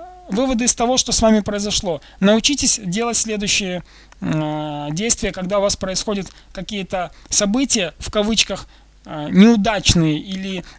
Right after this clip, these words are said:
непозитивные, как вы иногда думаете. Первое, что нужно сделать, сразу задайте себе вопрос: «Чему я могу научиться в этой ситуации? Какая польза для меня в этой ситуации?» А, э, первое, вы можете стать мудрее, опытнее, вы будете знать, что туда больше не стоит,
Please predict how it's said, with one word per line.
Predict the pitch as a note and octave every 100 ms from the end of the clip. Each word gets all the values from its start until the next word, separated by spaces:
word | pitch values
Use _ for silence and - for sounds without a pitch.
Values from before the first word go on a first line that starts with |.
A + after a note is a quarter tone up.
| - -
непозитивные, | G3 A3 A3 G3+ G3 A3 F3+ D#3+
как | D#3
вы | F#3
иногда | F3 E3+
думаете. | D#3+ D#3 C#3+ - D3+ - _ -
Первое, | B3 B3
что | A3 A3+
нужно | G#3+ G#3+
сделать, | G3 A3+ B3+ A#3
сразу | A3 G#3+
задайте | G3+ F#3 G3+ -
себе | F#3+ F#3
вопрос: | F#3+ F3+ E3 - - - -
«Чему | A3 A3+
я | B3
могу | A#3 A3
научиться | G3+ F#3+ A#3 A3+
в | G3+
этой | G3
ситуации? | F#3+ F#3 G3 D#3 - C#3 C3 - - -
Какая | - F#3+ A#3+ A3
польза | - B3+ B3 G3 C#3+ - - -
для | E3+ F#3
меня | G#3 G#3 A#3 A#3+
в | F#3+
этой | G#3 G#3+
ситуации?» | G3+ G#3 G3+ E3+ - C#3+ C#3+ - - - -
А, | F3
э, | - A#3 G3 F#3+ - - - -
первое, | B3 A3 F#3
вы | A#3+
можете | C4+ -
стать | - C4 A3
мудрее, | G#3+ A3+ G#3+ G#3 F3 E3+ E3 - -
опытнее, | A3+ G3+ F#3+ F#3+ F3 E3 D#3 -
вы | G3 G#3+
будете | C4 B3
знать, | B3 A#3+
что | A#3
туда | A3 G#3+ A#3+
больше | A3+ - G#3
не |
стоит, | G3 - G#3+ G#3